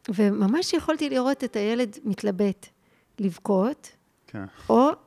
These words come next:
Speaker 1: לנער את הידיים ו-, ולהמשיך. וממש זה היה כמו לראות כתוביות בסרט שרצות לו על המצח, ושהוא מתלבט, מה הדבר הנכון לעשות עכשיו? ואף אחד לא הדריך אותו מה לעשות. אז הוא פשוט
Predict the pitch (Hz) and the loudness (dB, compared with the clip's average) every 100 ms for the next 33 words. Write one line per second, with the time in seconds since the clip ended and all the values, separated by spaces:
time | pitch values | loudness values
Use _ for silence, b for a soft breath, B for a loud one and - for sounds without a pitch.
0 | _ _ 220 220 208 226 262 254 208 185 | _ _ -2 0 2 2 0 0 0 0
1 | 190 311 381 330 247 220 208 - 208 202 | 2 2 2 2 2 2 0 -2 -2 0
2 | 190 - 208 180 - - b b _ - | -2 -2 -2 -4 -6 -18 b b _ -2
3 | 208 214 294 269 240 269 262 226 226 233 | 0 2 0 0 2 0 -2 -2 0 0
4 | 233 - 226 190 208 226 202 - - 233 | -2 -6 -8 -2 0 0 -2 -6 -6 -6
5 | 240 202 190 220 226 208 196 190 269 - | -4 -4 -4 -4 -6 -6 -6 -4 -6 -6
6 | 277 220 - 214 - _ _ _ _ 233 | -6 -6 -4 -6 -6 _ _ _ _ -4
7 | 214 226 185 233 311 - - _ _ 247 | -2 -2 0 0 -2 -4 -16 _ _ 0
8 | 330 320 330 320 311 - 247 247 - 202 | 0 0 -2 -2 -4 -4 -4 -4 -6 -10
9 | - 202 - 180 180 _ b b b - | -10 -12 -8 -8 -10 _ b b b -4
10 | 202 - 311 - - 285 233 240 208 214 | -2 0 -2 -2 -4 -2 0 0 2 0
11 | - 226 214 196 185 190 - 180 180 - | 0 -2 -2 -2 -2 -2 -4 -4 -4 -8
12 | _ b - 226 254 285 - 359 | _ b -8 -6 -4 -4 -4 -4